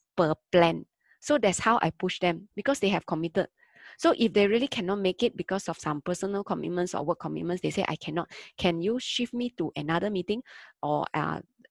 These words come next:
another two meetings?" So that's how I slot them in. So I will never short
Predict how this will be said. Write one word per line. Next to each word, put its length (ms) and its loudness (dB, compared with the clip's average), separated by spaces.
another 380 2
two 160 -2
meetings?" 360 -2
So 120 0
that's 240 0
how 340 0
I 80 0
slot 300 -6
them 240 0
in. 180 -4
So 260 0
I 280 4
will 260 2
never 560 2
short 360 2